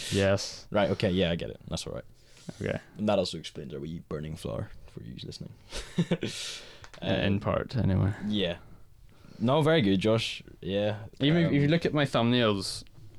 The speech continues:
Speaker 1: for YouTube, I
Speaker 2: I
Speaker 1: always
Speaker 2: literally looked at your thumbnails. I was like,
Speaker 1: Oh.
Speaker 2: "Oh."
Speaker 1: Actual thumbnails.
Speaker 2: Actual thumbnails.
Speaker 1: Um,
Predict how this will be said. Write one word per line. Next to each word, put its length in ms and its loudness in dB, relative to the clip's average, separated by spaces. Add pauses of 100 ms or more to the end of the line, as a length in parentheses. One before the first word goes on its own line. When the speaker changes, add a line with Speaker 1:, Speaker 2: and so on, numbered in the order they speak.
(120)
Speaker 1:
for 160 0
YouTube, 520 4 (520)
I 120 4
Speaker 2:
I 40 4
Speaker 1:
always 220 6
Speaker 2:
literally 340 4
looked 220 0
at 60 0
your 100 0
thumbnails. 560 -2
I 640 -20
was 100 -14
like, 120 -10 (280)
Speaker 1:
Oh. 200 2 (200)
Speaker 2:
"Oh." 140 -4 (320)
Speaker 1:
Actual 340 -2
thumbnails. 420 -2
Speaker 2:
Actual 260 -10
thumbnails. 280 -8 (160)
Speaker 1:
Um, 260 4